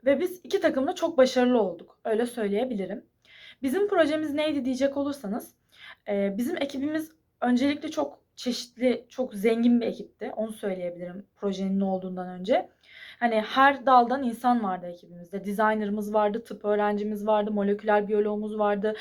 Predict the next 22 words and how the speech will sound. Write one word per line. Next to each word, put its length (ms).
lise 240
öğrencimiz 680
vardı. 380
Çünkü 400
hani 260
her 360
birinin 440
ayrı 260
ayrı 260
kattığı 360
fikirler 520
var 140
ortaya. 420
Gerçekten 560
çok 220
değerli 320
bir 80
ekibe 300
sahiptik. 640
Ee, 240
bu 120
ekip, 340